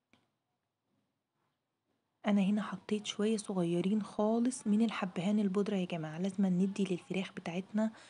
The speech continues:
فلفل أسمر وحبهان، ففي الوصفة دي بنستخدم الحبهان البودر. هبدأ بقى كده أقلب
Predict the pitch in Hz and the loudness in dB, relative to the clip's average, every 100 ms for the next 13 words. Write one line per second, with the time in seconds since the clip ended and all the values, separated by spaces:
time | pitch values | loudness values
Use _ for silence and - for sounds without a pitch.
0 | - - 214 208 196 240 - 247 233 190 | -16 -6 -6 -6 -6 -4 -2 -2 -2 -4
1 | 185 - 160 160 156 160 - 196 185 190 | -6 -6 -8 -8 -10 -12 -4 -2 -2 -2
2 | 180 214 - 190 226 214 196 185 214 - | -2 -4 -4 -2 -2 2 0 0 -6 -2
3 | 214 208 185 - 180 180 202 208 185 135 | -2 -2 -4 -6 -6 -2 0 0 -2 -6
4 | - - _ _ - - _ _ 196 196 | -8 -16 _ _ -20 -20 _ _ 2 2
5 | 220 208 226 - 214 220 233 226 208 | -2 -4 -6 -6 -4 -4 -4 -4 -2